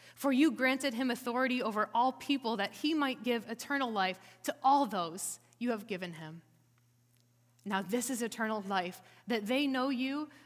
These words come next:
the only true God, and Jesus Christ, whom you have sent. I have brought you glory on earth by finishing the work you gave me to do. And now, Father, glorify me in your presence with the glory I had with you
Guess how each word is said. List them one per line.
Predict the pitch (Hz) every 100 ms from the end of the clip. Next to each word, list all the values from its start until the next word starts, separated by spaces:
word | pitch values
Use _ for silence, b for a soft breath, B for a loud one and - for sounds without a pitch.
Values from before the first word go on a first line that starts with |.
| -
the | 233
only | 233 254 269
true | 262 277 226
God, | 214 214 233 226 B -
and | 269 294 277
Jesus | 269 254 247
Christ, | - 214 226 - 208
whom | 233
you | 226 240
have | 214 196
sent. | - 214 220 B B -
I | 262
have | 302 294 208
brought | 247 240
you | 233 196
glory | 240 247 277 240
on | 208
earth | 196 220 -
by | 196
finishing | 196 262 254 254 240
the | 202
work | 175 175 165 - - b b b _ _
you | 233 233
gave | 233 226 226
me | 220 220
to | 226 214
do. | 170 170 170 196 _ _ _ _ _ _ _ _ _ _ _ _ -
And | 214
now, | 208 202
Father, | 202 190 170 170 160 B B B -
glorify | 226 240 262 254 220 214
me | 214 220 208
in | 190
your | 185
presence | 185 190 185 180 180
with | 208 208
the |
glory | 185 202 226 254
I | 202 202
had | 226 208 202
with | 185 -
you | 185 170